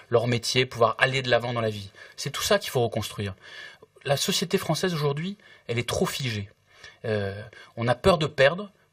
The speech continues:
parce qu'une fois qu'on perd, bien souvent, euh, c'est irrécupérable et irrattrapable, et on vous met comme ça sur le côté. Et, euh, il faut donner aux gens à nouveau la possibilité de vivre la vie qu'ils ont envie de vivre. Et d'une certaine manière, encore une fois, le, sur le Front National, il n'y a pas une réponse simple,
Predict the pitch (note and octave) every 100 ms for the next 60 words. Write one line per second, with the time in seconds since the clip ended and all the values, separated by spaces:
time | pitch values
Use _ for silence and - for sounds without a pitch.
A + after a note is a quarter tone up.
0 | - A#2+ C3+ D3 - E3 C#3 - C3+ B2
1 | G2+ - _ - A#2 D3 - D3 C3+ B2+
2 | A#2 - _ - - - G#3 D#3+ D3 C#3
3 | C#3 A#2+ B2+ A#2+ F#3 D3+ D3+ - - A#2+
4 | F3+ G#3+ - - - A2+ A2 A2 G#2+ A#2
5 | B2 C#3 C3 A2+ C3+ A#2+ A#2 G#2+ A2+ -
6 | C#3 F#3 _ _ _ _ _ - B2+ C#3
7 | E3 - - - - A#2+ G2+ A2+ - D3+
8 | C3+ C#3 D#3+ F3+ - - A#2 A2 C#3+ C#3+
9 | A#2+ A2+ C#3 A#2 - C3+ - C3 A#2 -
10 | C#3+ E3 - - - G#2 G#2+ G#2+ C#3 D#3+
11 | B2+ A2+ A#2 C#3+ - A2 - B2 A#2+ A2
12 | A2+ A2 G#2 - - - A#2+ B2+ C#3+ -
13 | F#3+ - E3+ D3+ D3+ E3+ F3 B2 D3 D3
14 | - E3 C3+ - A#2+ - C3 - C#3 C#3
15 | A2+ B2+ D#3+ C#3 C#3 - C3 - D3 C3+
16 | -